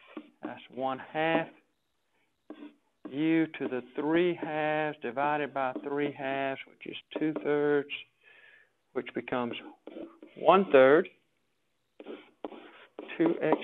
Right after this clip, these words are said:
minus one to the three halves, all plus c. And again, you sh-,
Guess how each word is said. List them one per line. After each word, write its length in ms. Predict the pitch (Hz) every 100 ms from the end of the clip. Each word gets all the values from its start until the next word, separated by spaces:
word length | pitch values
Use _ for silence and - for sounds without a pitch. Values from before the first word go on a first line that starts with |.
| 151
minus 280 | 143 147 143 -
one 240 | 135 135 131 _ _ _ _ _ _ _ _ _ _ _ _ _ _ _ _ - -
to 60 |
the 140 | 123 120 -
three 320 | - 170 190 175 -
halves, 380 | 113 - 113 - - _ - - - - - - - _ - -
all 240 | 123 135 131 -
plus 220 | 131 120 -
c. 60 | - - - - - - - - - _ _ _ _ _ _ _ _ _ _ _ -
And 140 | 156
again, 340 | 147 147 185 127
you 180 | 135 151
sh-, 440 | - - 185 -